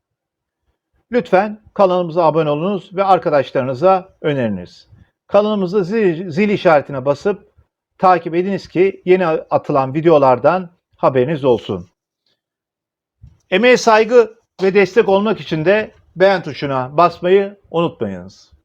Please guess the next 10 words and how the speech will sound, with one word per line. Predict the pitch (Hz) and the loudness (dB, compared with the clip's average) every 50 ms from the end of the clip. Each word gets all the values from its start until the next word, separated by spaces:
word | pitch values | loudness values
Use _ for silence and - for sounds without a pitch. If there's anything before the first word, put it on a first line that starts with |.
| _ _ _ _ - _ _ _ _ _ _ | _ _ _ _ -20 _ _ _ _ _ _
Umarım | - - 220 233 233 220 220 226 226 233 - _ _ _ | -8 -6 -2 0 0 0 0 0 -2 -6 -14 _ _ _
kazanırız. | - - 170 165 151 160 143 127 110 104 107 104 - - - _ _ | -2 0 2 2 2 0 0 -2 -4 -8 -10 -14 -18 -20 -20 _ _
Hepimiz | - 226 233 185 202 170 151 131 | -2 -2 0 0 -2 -6 -4 -2
açısından | 151 139 - 147 127 - - - 190 196 196 196 - _ _ _ _ _ | -2 -2 -2 -6 -14 -8 -2 0 0 0 0 -4 -10 _ _ _ _ _
şanslı | - - 214 175 151 - - - 175 190 185 175 - _ _ _ - | -2 0 0 0 0 -2 -4 -4 -4 -4 -4 -4 -10 _ _ _ -4
ve | 165 | -4
güzel | 156 143 147 143 131 143 139 127 113 | -4 -4 -6 -2 2 2 2 2 0
bir | 110 107 | -4 -8
gün | 98 107 104 | -8 -8 -8
olsun. | 98 92 - - 95 90 | -8 -10 -12 -16 -20 -20